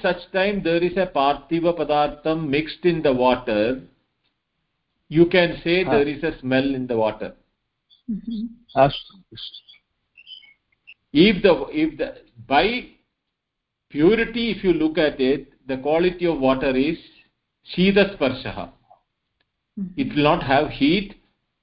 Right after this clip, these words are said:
Speaker 1: you can touch it. These are the qualities of water.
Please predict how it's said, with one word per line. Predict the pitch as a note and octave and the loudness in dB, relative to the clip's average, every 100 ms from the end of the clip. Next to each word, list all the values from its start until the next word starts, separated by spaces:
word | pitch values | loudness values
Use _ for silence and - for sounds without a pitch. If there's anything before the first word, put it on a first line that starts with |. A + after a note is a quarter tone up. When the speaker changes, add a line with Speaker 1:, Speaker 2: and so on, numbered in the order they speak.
| _ | _
Speaker 1:
you | C#3+ C#3 | 0 2
can | C#3+ C3+ B2 | 2 2 0
touch | D3 C#3+ | -2 -2
it. | G#2+ F#2 - _ _ _ | -6 -8 -14 _ _ _
These | C3+ C#3 | -4 0
are | D3+ | 2
the | D3 D#3 | 0 0
qualities | C3+ C3+ C3+ C#3 C3+ | 2 2 2 -2 -4
of | B2+ B2+ | -2 -2
water. | A#2+ G#2 G2 | 0 -2 -2